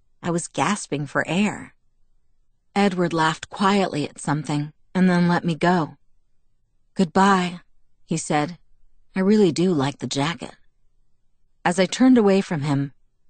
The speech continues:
I thought I saw a flash of something in his eyes that I wasn't supposed to see. I couldn't tell for sure what it was exactly. Worry, maybe? For a second I thought it was panic, but I was probably just making something out of nothing as usual.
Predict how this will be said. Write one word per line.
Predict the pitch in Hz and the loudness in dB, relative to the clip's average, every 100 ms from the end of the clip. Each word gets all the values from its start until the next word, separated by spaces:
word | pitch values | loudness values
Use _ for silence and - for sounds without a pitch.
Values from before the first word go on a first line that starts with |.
| _ | _
I | 190 | -8
thought | 196 220 247 | -4 -2 0
I | 254 | -2
saw | - 208 190 | 0 0 0
a | |
flash | - 196 196 196 - | 0 0 0 0 -6
of | - | -6
something | 170 165 165 | -6 -4 -2
in | 160 | -2
his | 156 165 | -2 0
eyes | 165 170 165 | 0 0 -4
that | 165 | -6
I | 160 | -6
wasn't | 180 190 190 | -6 -4 -4
supposed | - - 175 - | -6 -6 -6 -6
to | - | -10
see. | - 202 160 - _ _ _ _ _ _ _ _ - | -4 -2 -2 -8 _ _ _ _ _ _ _ _ -18
I | - | -4
couldn't | 247 233 214 | 4 4 4
tell | 233 208 | 0 -2
for | - | -4
sure | 180 - 208 | -4 2 2
what | 180 175 | 4 2
it | 151 | 2
was | 185 214 160 | 2 2 0
exactly. | 139 147 139 113 82 - _ _ _ _ _ _ _ _ | -2 -2 -2 -4 -10 -12 _ _ _ _ _ _ _ _
Worry, | - 185 202 208 | -2 2 4 6
maybe? | 208 202 208 226 220 _ _ _ _ _ _ - | 6 4 2 0 -2 _ _ _ _ _ _ -12
For | - | -6
a | 180 | -6
second | - 240 226 170 | -2 -2 0 -2
I | 156 | -2
thought | 185 165 | -2 -2
it | |
was | 127 - | -2 -6
panic, | - 226 240 147 85 _ _ _ _ _ _ _ _ _ _ | -4 0 2 0 -6 _ _ _ _ _ _ _ _ _ _
but | 180 | -2
I | 180 | 0
was | 180 - | 0 -2
probably | - 240 226 185 160 | -2 0 2 0 0
just | 165 - | -2 -2
making | 175 175 156 143 | -2 -2 -4 -4
something | - 175 165 156 | -2 -2 -2 0
out | 143 131 | 0 0
of | 131 | -2
nothing | 147 165 - 131 | -2 -2 -2 -2
as | 127 135 | -2 -4
usual. | 156 156 143 120 - | -2 -2 -2 -6 -8